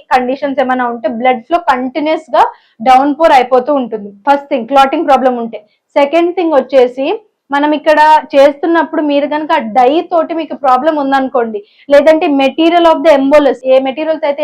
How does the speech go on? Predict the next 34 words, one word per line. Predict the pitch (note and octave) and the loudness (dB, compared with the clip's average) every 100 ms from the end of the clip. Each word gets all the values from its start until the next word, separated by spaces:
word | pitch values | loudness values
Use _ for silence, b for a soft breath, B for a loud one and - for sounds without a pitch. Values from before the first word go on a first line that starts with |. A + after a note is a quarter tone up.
| C4+ | -2
ఎంబోలస్ | A#3+ C#4 E4 C#4 | 0 0 0 -2
చేస్తున్నామో | C4 - C#4 A#3 A#3 G#4+ b b b C#4 | -2 -4 -10 -8 -4 -6 b b b -2
ఆ | C4+ | 0
మెటీరియల్ | C4+ D#4 E4 E4 | 0 0 0 0
తో | E4+ D#4 | -2 -4
కనుక | D4+ C#4+ | -6 -8
మీకు | C#4+ - | -8 -4
అలర్జీ | B3 C4+ C4+ D4+ C#4+ | 0 2 0 -2 -4
ఉందంటే | C4+ B3+ B3+ E4+ F4 | -4 -4 -4 -6 -6
సివియర్ | D4+ C4+ C#4 D#4 D#4+ | -8 -6 0 2 2
anaphylactic | C4+ C4 C#4+ C4+ - C4+ C4 | 0 -4 -2 -2 -2 -6 -4
రియాక్షన్ | B3+ A#3 B3 A#3 | -4 -4 -8 -8
వచ్చే | A#3+ A#3+ | -8 -6
ఛాన్స్ | C4+ E4+ | -8 -6
ఉంటుందన్నమాట. | B3+ A3+ A3 G#3 G3+ G#3 - _ _ _ _ _ | -6 -8 -10 -12 -14 -10 -12 _ _ _ _ _
So | E4+ G4 D4+ | -2 0 -2
ఇక్కడ | D4+ D4 | -2 -2
నుంచి | D#4+ C#4+ | -2 -6
ఇస్తాము, | C4 - D4+ D4+ G4+ C5 D4 | -10 -4 -2 0 2 4 2
అది | C#4 C#4 | 0 -2
యూట్రైన్ | C#4 D#4 D4+ D4 C#4+ C4+ B B C4 | 0 0 0 0 -4 -6 B B -2
ఆర్టరీ | C4+ D4 | 0 2
దగ్గరకు | C4+ C#4+ C#4+ C#4 | 4 2 2 0
వస్తుంది. | - D4+ E4 G4+ C4+ | -2 -4 -2 0 0
ఎక్కడైతే | C4+ D4 D4 D#4 D#4+ D4+ | 2 4 2 2 -2 0
మనకి | C#4 C4+ D4 - | -4 -4 -6 0
ప్రాబ్లం | C4 B3+ C#4+ C4+ | 2 2 0 0
అనిపిస్తుందో | C4 C#4+ - D4 D4+ C#5 B _ | -4 -8 -6 -4 0 -2 B _
అక్కడ | B3+ C4 C4 | -8 -4 -2
దాన్ని | C4 C4 | -2 -4
మనం | C4 C4+ C4 | -4 -4 0
ప్లేస్ | B3+ C4 C4+ | 2 2 2
చేయగానే | C4 B3+ D#4+ | 2 2 0
అది | F#4+ | 0